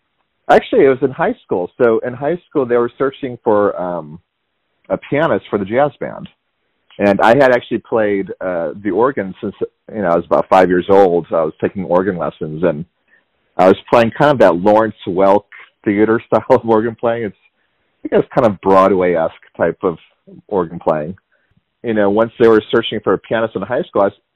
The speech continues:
you know, my, my friends kind of convinced me to join, and so I, I kind of dove into it. And, and once, once I started,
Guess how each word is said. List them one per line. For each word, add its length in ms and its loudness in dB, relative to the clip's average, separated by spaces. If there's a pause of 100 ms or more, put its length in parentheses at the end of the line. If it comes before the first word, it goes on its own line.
(100)
you 100 -10
know, 80 -6
my, 260 -2
my 120 -2
friends 320 -2
kind 120 2
of 80 -10
convinced 420 -6
me 120 2
to 80 2
join, 440 0
and 220 -6 (960)
so 80 6
I, 200 8 (100)
I 100 -4
kind 180 -2
of 220 -6
dove 280 4
into 420 2
it. 140 4
And, 240 -4 (600)
and 160 -2
once, 180 0 (180)
once 300 -4
I 80 6 (120)
started, 340 2